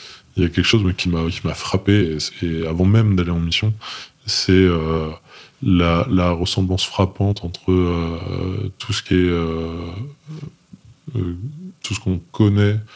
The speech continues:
euh, via le culturel, via les films, via, euh, les séries, euh, ou, ou autres, et, euh, la réalité des choses. C'est-à-dire que, euh,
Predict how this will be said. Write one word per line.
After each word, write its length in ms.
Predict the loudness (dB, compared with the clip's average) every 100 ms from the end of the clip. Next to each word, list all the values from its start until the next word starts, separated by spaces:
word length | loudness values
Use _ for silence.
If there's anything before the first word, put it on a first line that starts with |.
| -20 -20 _ _
euh, 200 | -2 0
via 320 | -2 0 0 2
le 160 | -2
culturel, 500 | -4 -6 -2 0 0
via 140 | 0 -2
les 100 | -4
films, 360 | -4 -2 -2
via, 160 | -2 -6
euh, 380 | -8 -10 -12 -14 -18 -20 -20 -12 -6
les 80 | -4
séries, 560 | 0 2 4 4 4 2
euh, 540 | 0 -4 -6 -4 -4
ou, 360 | -4 -4 -6 -4
ou 180 | 2 4
autres, 220 | 4 0 -10 _ -20 -20 -20 -20 _ 2
et, 160 | 6 6
euh, 260 | 6 4
la 100 | 2
réalité 360 | 2 2 4 2
des 140 | 2
choses. 260 | 0 -10 -18 _
C'est-à-dire 220 | -12 -10 -2
que, 80 |
euh, 380 | 0 2 0 -4